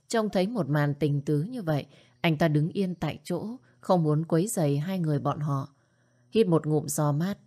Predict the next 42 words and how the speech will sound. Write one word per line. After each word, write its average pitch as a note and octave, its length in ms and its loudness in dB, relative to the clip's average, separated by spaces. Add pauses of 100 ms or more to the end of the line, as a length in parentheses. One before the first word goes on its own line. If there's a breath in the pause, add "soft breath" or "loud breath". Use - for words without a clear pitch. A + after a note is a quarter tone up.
(180)
Quách G#3+ 240 2
bỏ D#3 180 4
tay D#3+ 260 2
vào D3 140 2
trong E3+ 200 -2
túi D3+ 280 -2
quần C#3+ 220 0
âu, E3 320 -2 (300 soft breath)
lúc B3 200 4
này E3+ 180 4
ngón D3+ 280 2
tay A3 200 -2
chạm D3 220 0
vào D3 140 2
lọ D3+ 260 0
thủy D3+ 260 0
tinh G3 260 -2
lạnh D3 220 -2
lẽo. D#3 280 -4 (640)
Anh E3+ 180 2
chợt D#3 280 0
lấy C#3 240 0
ra, D#3 360 -2 (300 soft breath)
một E3 160 2
mùi D3+ 220 6
hương G3+ 300 -2
thoang A3 220 -6
thoảng D3+ 380 -2
quấn D3+ 180 0
lấy. D3+ 400 -2 (800)
Trong D#3+ 200 4
thoáng D3 280 0
chốc A3+ 280 -4
lại D3+ 200 4
nhớ D3 180 4
đến D3+ 220 2
hình D#3+ 240 0
bóng D3 240 0
nhỏ E3+ 200 0
xinh F#3 260 -4
năm F#3+ 200 -2
đó, D3 340 0